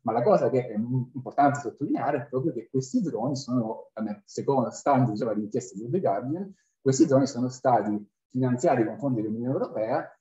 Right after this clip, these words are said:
e, eh, e poi, diciamo, anche Frontex ha fornito un supporto logistico in questo, diciamo, appunto, contrasto all'immigrazione illegale. La cosa che appunto, eh,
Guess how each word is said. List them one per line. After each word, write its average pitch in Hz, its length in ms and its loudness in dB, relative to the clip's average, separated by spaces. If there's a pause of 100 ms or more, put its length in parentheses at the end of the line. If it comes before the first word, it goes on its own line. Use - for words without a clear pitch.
(520)
e, 160 80 2
eh, 107 1040 0
e - 140 -6
poi, 160 280 4
diciamo, 135 280 -2
anche 143 240 2
Frontex 151 400 -4
ha 120 100 -10
fornito 135 320 -10
un 143 60 -6
supporto 120 380 -8
logistico 110 840 -8
in 110 140 -8
questo, 98 460 -2
diciamo, 101 520 -4
appunto, 120 300 -10
contrasto 131 480 0
all'immigrazione 107 520 -4
illegale. 104 400 -2
La 117 100 0
cosa 113 180 -2
che 107 80 -4
appunto, 117 520 -4
eh, 98 340 -8